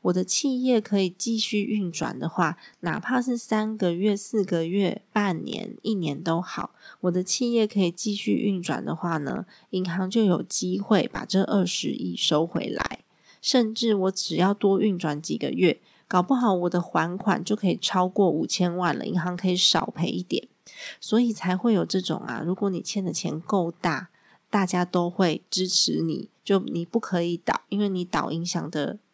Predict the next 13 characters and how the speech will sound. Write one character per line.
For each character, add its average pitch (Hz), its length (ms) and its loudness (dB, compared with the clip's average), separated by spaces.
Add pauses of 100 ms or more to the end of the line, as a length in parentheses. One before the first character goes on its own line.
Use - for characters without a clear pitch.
层 160 220 -2
面 185 260 -4
会 185 140 -2
非 175 180 -2
常 170 220 -6
的 - 80 -6
广， - 280 -6 (380)
所 - 160 0
以 196 160 0
才 165 220 -2
会 202 140 0
有 170 120 0
说 170 360 -2